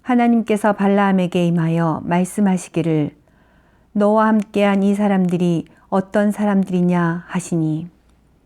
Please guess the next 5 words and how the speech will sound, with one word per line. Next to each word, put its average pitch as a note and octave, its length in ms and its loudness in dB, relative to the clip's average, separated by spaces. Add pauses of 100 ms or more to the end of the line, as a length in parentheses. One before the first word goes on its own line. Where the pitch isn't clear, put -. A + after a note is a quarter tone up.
(1120)
발라함이 G#3 500 2
하나님께 F#3+ 800 0
말씀드리기를, F3 1040 0 (640)
"모압 G3 400 0
왕 F3 300 0